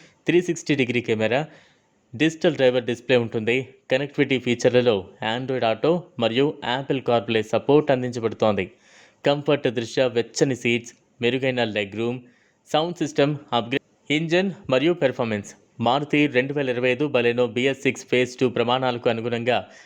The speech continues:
కొత్త టెక్నాలజీతో రూపొందించిన పెట్రోల్ ఇంజన్ను అందించనుంది. ఇది వన్ పాయింట్ టూ లీటర్ డ్యూయల్ జెట్ వీవీటీ ఇంజన్తో మెరుగైన మైలేజ్ మరియు పెరిగిన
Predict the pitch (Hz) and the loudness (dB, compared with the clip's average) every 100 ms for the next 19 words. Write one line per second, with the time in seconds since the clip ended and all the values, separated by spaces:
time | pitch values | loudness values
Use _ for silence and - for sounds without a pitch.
0 | _ - 156 196 160 135 131 117 113 117 | _ 0 0 0 -4 -2 0 0 0 0
1 | 117 110 113 107 104 110 107 - - 156 | 2 2 0 -2 -4 -2 0 0 2 2
2 | 143 123 113 117 147 131 123 113 110 104 | 2 0 -2 -2 0 -2 -4 -4 -4 -2
3 | 98 - - - _ 143 147 120 131 147 | -4 -6 -20 -20 _ -2 0 0 -2 0
4 | 160 143 143 127 127 123 110 127 131 123 | -2 0 -2 -2 0 -2 0 0 0 0
5 | 120 117 120 127 127 131 113 113 110 113 | 0 0 -2 -2 0 -2 0 -2 -2 2
6 | 117 120 - _ 127 147 160 147 123 110 | 2 0 -12 _ -2 0 0 -4 -4 -4
7 | 110 127 151 - _ _ _ _ _ 113 | 0 2 0 -4 _ _ _ _ _ -2
8 | 113 156 202 - _ _ 147 175 190 | 2 2 0 -4 _ _ -2 -2 -2